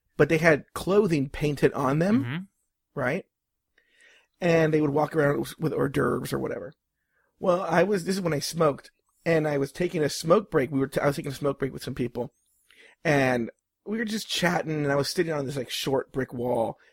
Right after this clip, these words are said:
Speaker 1: and I was chatting with one of the, um, women who was naked with a s-, clothes painted on her. But I think what happened was, I think when you have clothes painted on you, you think you have clothes on.
Speaker 2: <laughs>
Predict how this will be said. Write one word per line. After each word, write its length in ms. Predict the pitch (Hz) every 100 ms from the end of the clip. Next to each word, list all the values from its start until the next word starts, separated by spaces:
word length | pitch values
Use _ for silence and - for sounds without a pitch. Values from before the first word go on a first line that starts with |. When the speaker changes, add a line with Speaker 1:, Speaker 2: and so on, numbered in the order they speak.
| _
Speaker 1:
and 100 | 151
I 40 | 143
was 160 | 135
chatting 460 | - - 160 160 147
with 120 | 135
one 300 | 131 131 139
of 200 | 139 127
the, 260 | 123 117 -
um, 280 | 113 98 - _ _ _ _ _ _ _
women 720 | 135 131 160 170 147 117 110 - _ _ _ _ -
who 180 | - 139
was 180 | 123 123
naked 400 | 120 127 156 151
with 120 | 131 120
a 80 | 117
s-, 280 | - - -
clothes 280 | - 131 135
painted 240 | - 170 170
on 120 | 175
her. 140 | 202 - -
But 100 | 175
I 60 | 180
think 180 | 220 240
what 120 | 320
happened 400 | 214 196 240 220
was, 240 | 180 160 - - -
I 140 | 196 190
think 480 | - 220 262 - - _ _ _ -
when 160 | 170
you 100 | 185
have 180 | 208 160
clothes 500 | - 151 147 165 196
painted 360 | - 202 196 208
on 220 | 208 208
you, 320 | 214 226 233 226
you 200 | 147 180
think 460 | - - 160 185
you 100 | 160
have 180 | 156 143
clothes 320 | - 143 156 190
on. 240 | 233
Speaker 2:
<laughs> 60 | 254